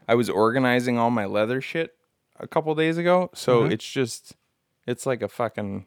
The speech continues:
Speaker 1: you know, hurricane. Um, <clears throat> other than that, it's not too bad down here.
Speaker 2: Fair
Speaker 1: Is that a
Speaker 2: enough.
Speaker 1: s-, <laughs> is that a spider? <laughs> What is that?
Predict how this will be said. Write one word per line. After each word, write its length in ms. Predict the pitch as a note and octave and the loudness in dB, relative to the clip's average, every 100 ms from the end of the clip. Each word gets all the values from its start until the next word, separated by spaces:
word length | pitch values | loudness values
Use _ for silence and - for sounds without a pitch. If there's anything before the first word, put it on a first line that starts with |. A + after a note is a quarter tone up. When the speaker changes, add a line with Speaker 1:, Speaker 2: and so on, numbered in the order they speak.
| _ | _
Speaker 1:
you 120 | C#3 | -6
know, 200 | A2 G2+ - _ _ _ | -4 -6 -10 _ _ _
hurricane. 600 | B2+ A#2 - G#2+ G#2 G2+ - - - _ _ _ _ - | 0 0 -2 -6 -6 -10 -16 -20 -20 _ _ _ _ -2
Um, 400 | B2+ A#2 A2+ A#2+ _ | 0 0 -4 -10 _
<clears throat> 160 | _ _ | _ _
other 840 | F#3 - F3+ C3+ B2+ _ - C#4+ | -12 -6 -6 -6 -14 _ -6 -4
than 140 | E4+ C4+ | -2 -2
that, 160 | C4 | -2
it's 120 | G3+ F#3 | -2 -4
not 160 | E3+ | -6
too 100 | - | -6
bad 260 | E3 E3+ D#3+ | -2 0 0
down 220 | A#2 A2+ | -2 -2
here. 240 | C3+ B2+ _ _ _ _ _ _ _ _ _ _ _ | -4 -6 _ _ _ _ _ _ _ _ _ _ _
Speaker 2:
Fair 140 | E3+ | -2
Speaker 1:
Is 40 | D3+ | 0
that 20 | |
a 40 | |
Speaker 2:
enough. 60 | F3+ | -2
Speaker 1:
s-, 280 | - - - _ - | -6 -18 -20 _ -20
<laughs> 260 | - _ _ | -20 _ _
is 60 | - | -14
that 120 | - | -14
a 20 | - | -14
spider? 640 | - - D3 D3+ D#4 F4 _ - _ - | -20 -16 -18 -14 -16 -16 _ -20 _ -14
<laughs> 40 | - - - - - - - D#4+ | -14 -14 -18 -10 -8 -8 -8 -6
What 60 | |
is 140 | F#4+ - - | -6 -10 -16
that? 500 | D#3 - - _ | -14 -12 -14 _